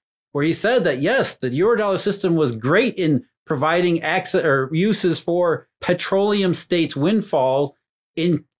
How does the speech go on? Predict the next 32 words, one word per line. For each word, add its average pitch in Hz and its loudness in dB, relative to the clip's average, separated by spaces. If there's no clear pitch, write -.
connecting 185 0
those 165 0
countries 185 -2
who 165 -2
were 143 2
affected, 139 -2
negatively 156 0
affected 139 -2
by 127 0
oil 190 0
prices, 143 -2
who 160 -2
were, 143 2
uh, 147 0
es-, 135 -2
essentially 147 -2
starved 196 0
of 127 0
dollars. 110 0
It 160 -2
redistributed 190 0
monetary 170 0
resources 147 0
toward 220 -2
them 117 -2
using 160 0
all 185 0
sorts 220 -2
of 135 0
innovative 160 0
financial 151 0
instruments, 131 -2